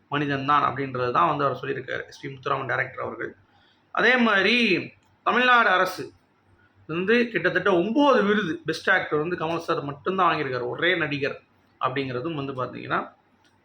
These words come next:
நம்ம வந்து பார்க்க முடியுது. அடுத்து இந்த ஸ்ருதிஹாசன் அவர்கள், "என்னுடைய அப்பாவுக்கு நீங்க விக்ரம் கொடுத்ததுக்கு தேங்க்ஸ்" அப்படின்றத சொல்லியிருக்காங்க போல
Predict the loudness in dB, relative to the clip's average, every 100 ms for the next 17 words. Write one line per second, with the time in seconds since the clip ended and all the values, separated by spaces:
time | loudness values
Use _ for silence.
0 | -12 -8 -8 -8 -2 -2 -2 -6 -8 -2
1 | 0 0 -2 -4 -4 -2 0 2 2 2
2 | 2 4 4 4 0 -6 _ _ _ _
3 | 2 4 6 4 4 4 4 4 0 0
4 | 0 2 2 2 0 -2 -4 -2 0 0
5 | 0 -2 -2 -4 -2 -4 -2 0 2 0
6 | -2 -4 -8 -8